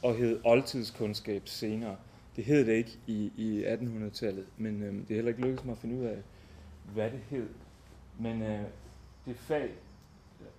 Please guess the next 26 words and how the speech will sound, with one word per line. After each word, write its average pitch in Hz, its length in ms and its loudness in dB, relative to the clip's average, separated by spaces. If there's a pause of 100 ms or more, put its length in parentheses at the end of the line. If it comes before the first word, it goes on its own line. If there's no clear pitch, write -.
det 117 200 -8
dækker, 139 460 2 (160)
øh, 107 160 -6 (420)
hvad 110 240 -2 (240)
der 104 100 -8
i 104 140 -6
dag 117 220 -4
sådan 104 240 -10
bliver 104 240 -12
dækket 107 260 -8
af, - 760 -18
af 104 60 -12
faget 104 360 -8
oldtidskundskab. 101 840 -16 (440)
Så 143 100 2
har - 20 8
jeg 131 80 8
sat 135 160 2
en 120 140 -2 (100)
parentes 123 640 4
om 113 160 0
historie, 107 540 2 (960)
fordi, 120 400 0 (300)
øh, 107 360 0
at 107 140 2
historie, 120 680 6